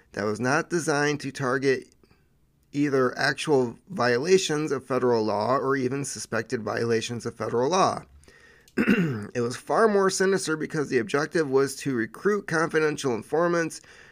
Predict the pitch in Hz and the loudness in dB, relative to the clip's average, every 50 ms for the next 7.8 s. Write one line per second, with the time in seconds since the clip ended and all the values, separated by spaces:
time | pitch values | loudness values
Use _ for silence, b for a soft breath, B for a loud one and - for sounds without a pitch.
0 | B B - 127 131 123 120 - - 151 170 180 175 160 147 - _ _ _ - | B B -4 0 2 2 2 2 0 -2 -2 -2 -2 -4 -8 -12 _ _ _ -6
1 | - 117 120 123 135 156 139 - - 160 175 202 233 254 254 226 180 160 147 135 | -4 0 0 2 0 0 -2 -2 -2 -2 -2 0 0 0 0 2 4 6 8 8
2 | 131 131 139 139 131 - 131 127 127 110 113 143 175 180 156 131 120 104 95 95 | 8 6 4 2 -2 -6 -4 -2 -2 -2 -2 0 0 0 2 2 2 2 2 0
3 | 98 - - - - 160 165 170 185 180 - 120 101 - - - 113 120 123 110 | -2 -6 -8 -8 -6 -4 -2 0 0 0 0 0 -2 -2 -4 -6 -8 -6 -6 -6
4 | 110 92 - _ _ - - 123 131 139 175 175 160 156 - - - 175 170 175 | -8 -10 -12 _ _ -10 -6 -4 -2 -2 -2 -4 -4 -6 -6 -4 -2 0 2 4
5 | 175 160 127 120 104 92 90 92 - _ B B B B B B B B B - | 2 2 2 -2 -4 -4 -4 -6 -10 _ B B B B B B B B B -2
6 | 113 123 147 156 170 165 160 156 - - - 147 160 151 117 98 104 110 117 104 | 0 2 2 2 2 0 0 0 -2 -4 0 0 2 2 2 0 0 0 0 0
7 | 110 110 98 104 - - - 143 143 156 165 165 170 165 - - | -2 -6 -8 -6 -6 -6 -2 0 2 4 4 4 2 0 -2 -8